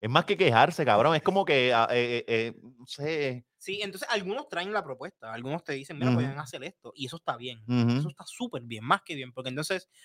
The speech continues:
Speaker 2: tú estás poniéndome en la mesa algo que yo no sabía. Porque yo puse, digamos, yo puse la propuesta inicial, alguien me la confrontó y me dijo, me trajo una respuesta. Eso está bien, porque eso ayuda para el progreso como
Speaker 1: Claro,
Speaker 2: tal.
Speaker 1: claro.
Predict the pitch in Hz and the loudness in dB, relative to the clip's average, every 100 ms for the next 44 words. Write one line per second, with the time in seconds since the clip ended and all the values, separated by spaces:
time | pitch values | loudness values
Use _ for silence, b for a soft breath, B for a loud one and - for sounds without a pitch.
0 | b - 143 - 180 180 190 185 180 208 | b -8 -8 -6 -4 -2 -4 -2 -2 -4
1 | 233 139 - 151 175 131 123 196 226 - | -6 -8 -8 -8 -8 -10 -4 -2 -2 -6
2 | 117 113 110 - _ _ _ _ _ _ | -10 -12 -20 -20 _ _ _ _ _ _
3 | _ - 131 127 156 247 254 196 202 269 | _ -10 -4 -2 -2 0 2 4 6 6
4 | 220 220 262 247 190 180 180 214 190 - | 4 2 4 4 4 -4 -6 -6 -6 -6
5 | 120 107 113 _ - 123 131 143 151 160 | -8 -10 -16 _ -10 -6 -2 2 2 2
6 | 165 170 170 226 160 185 165 123 151 185 | -2 -4 -4 0 2 4 2 0 2 2
7 | - 143 131 123 147 - 120 - 113 _ | 0 -4 -2 0 -2 -4 -8 -6 -10 _
8 | _ _ 131 131 - 123 214 269 135 113 | _ _ -16 -6 0 2 2 -2 -10 -6
9 | 120 135 226 123 117 - 110 110 127 135 | -4 -2 -2 -4 -8 -6 -8 -6 -8 -2
10 | 139 135 107 135 117 135 151 | 4 12 12 12 10 10 8